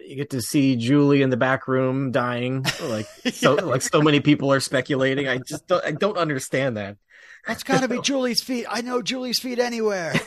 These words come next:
Speaker 1: Yeah.
Speaker 2: I, under
Speaker 1: I
Speaker 2: a
Speaker 1: wanna,
Speaker 2: blanket.
Speaker 1: I wanna see Julie dying.
Speaker 2: <laughs> I know. That's the way we wanna bring her back into the,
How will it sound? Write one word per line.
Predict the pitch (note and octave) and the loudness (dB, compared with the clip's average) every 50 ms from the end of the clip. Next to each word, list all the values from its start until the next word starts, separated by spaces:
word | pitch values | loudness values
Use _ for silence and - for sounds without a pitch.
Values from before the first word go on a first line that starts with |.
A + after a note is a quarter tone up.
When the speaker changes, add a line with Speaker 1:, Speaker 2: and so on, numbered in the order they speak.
| - _ _ _ - | -6 _ _ _ 4
Speaker 1:
Yeah. | G3+ E3+ D3 A#2+ A2 - - | 4 4 4 4 0 -4 -6
Speaker 2:
I, | G3+ - - | -8 -6 -4
under | - A3+ G#3+ G3 E3 | -4 -4 0 0 2
Speaker 1:
I | E3+ F3+ | 4 4
Speaker 2:
a | F#3 | 4
Speaker 1:
wanna, | F3 G3+ G#3+ G#3+ - | 4 6 6 4 4
Speaker 2:
blanket. | D#3 C#3+ - - C#3 - - | 4 0 -4 -8 -14 -4 2
Speaker 1:
I | - G3 G#3+ | 4 6 6
wanna | G#3+ G#3 G#3 F#3+ F#3 D#3+ | 8 8 8 8 6 4
see | - G3 F#3 E3+ | 4 4 4 4
Julie | D3 E3+ G3+ G3 F3+ E3+ D3+ C#3 | 4 4 4 6 6 6 4 4
dying. | A#2 E3+ D#3+ E3 D#3 D#3 C#3 A#2 F#2+ F#2 F#2+ - _ - - _ _ | 4 2 2 4 4 2 2 0 -4 -8 -14 -20 _ -20 -20 _ _
Speaker 2:
<laughs> | _ _ _ - - - | _ _ _ -16 -4 -4
I | G3+ - - F3+ F#3 D#3 - F3+ - C#3 | -4 -4 -2 -4 -4 -2 -2 -4 -4 -4
know. | D#3 C#3 C3 | -4 -4 -4
That's | D#3 F#3+ F3+ - - | -4 -6 -6 -6 -8
the | E3+ | -6
way | D#3+ D#3 | -6 -6
we | D3+ D3+ D3 | -6 -8 -10
wanna | C#3 C3 C3+ C3 | -10 -12 -12 -12
bring | A#2 C#3 C3 B2+ | -12 -12 -12 -12
her | B2+ | -12
back | A2 B2 B2+ B2 - | -10 -10 -10 -10 -10
into | A#2+ G#2 A2 | -14 -18 -18
the, | G#2 G#2 | -20 -20